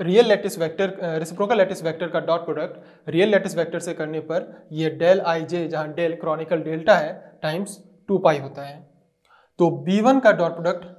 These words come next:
ए वन से करें तो हमें टू पाई टर्म बाहर मिलेगी,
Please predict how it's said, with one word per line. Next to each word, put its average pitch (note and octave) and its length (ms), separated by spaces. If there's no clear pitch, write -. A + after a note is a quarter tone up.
ए E3+ 120
वन G#3 160
से G#3+ 140
करें D#3 280
तो E3 60
हमें D#3+ 200
टू E3+ 180
पाई F#3+ 300
टर्म F3 220
बाहर E3 220
मिलेगी, F#3 380